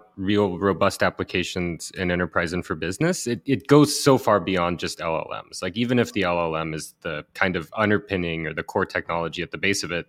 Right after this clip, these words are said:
that's like saying you're gonna build everything on My S Q L or Postgres. It's like, you have to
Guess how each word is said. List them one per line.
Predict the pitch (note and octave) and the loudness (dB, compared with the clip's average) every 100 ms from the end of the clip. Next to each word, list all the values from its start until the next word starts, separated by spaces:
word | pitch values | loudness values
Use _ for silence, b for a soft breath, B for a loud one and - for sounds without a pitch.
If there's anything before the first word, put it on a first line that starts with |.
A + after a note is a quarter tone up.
| _ | _
that's | A2+ - | -2 4
like | C3 | 2
saying | G2 A#2+ A2 G2+ | 4 4 4 4
you're | F#2+ | 0
gonna | F#2+ F#2 - _ _ _ | 0 -2 -4 _ _ _
build | A2 G2 | -2 0
everything | G2+ F#2+ F2+ F#2 | 0 0 -4 -4
on | F2 E2+ _ _ F#2+ | -4 -6 _ _ -6
My | F2+ | -4
S | F2+ - | -2 -4
Q | F2+ - | -6 -8
L | D#2+ C#2+ | -10 -10
or | - | -10
Postgres. | - F#2 F2+ - - - | -8 -6 -6 -6 -12 -12
It's | - | -8
like, | A#2 | -4
you | D3 | 0
have | F#3 G3+ | 2 4
to | C#3 | 2